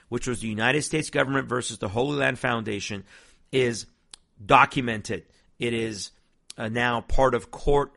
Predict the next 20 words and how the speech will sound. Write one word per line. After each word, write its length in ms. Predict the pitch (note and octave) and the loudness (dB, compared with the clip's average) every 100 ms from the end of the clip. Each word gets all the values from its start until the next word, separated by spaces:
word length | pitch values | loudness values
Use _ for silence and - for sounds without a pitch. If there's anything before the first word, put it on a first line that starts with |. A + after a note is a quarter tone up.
| - | -6
records. 680 | A2 C3 - G#2+ - - - _ _ _ _ _ - - - | 2 2 2 -2 -4 -14 -18 _ _ _ _ _ -20 -12 -6
And 160 | A2+ | -4
the 60 | G#2 | -2
members 400 | A2 C#3 D#3 C#3+ | 0 2 2 2
that 120 | C#3 | 2
were 140 | A#2+ | 0
indicted, 440 | A#2 A2 A#2+ C3+ A#2 | 0 2 4 4 2
the 80 | A2 | 0
Muslim 340 | G#2+ F#2+ G2 | -2 -4 -4
Brotherhood, 520 | B2 D3 D#3 F#3 G3+ - _ _ _ | -2 0 2 0 0 -6 _ _ _
were 80 | G2+ | -6
sent 240 | - A2+ | -4 -4
to 60 | - | -4
prison. 460 | - D#3+ G3 G3 - _ _ | 0 0 0 -4 -8 _ _
There 120 | - A2 | -6 -2
were 100 | G#2+ | -2
a 40 | |
whole 240 | - C3+ | 2 2
bunch 240 | C3+ C3+ | 4 2
of 80 | B2+ | 0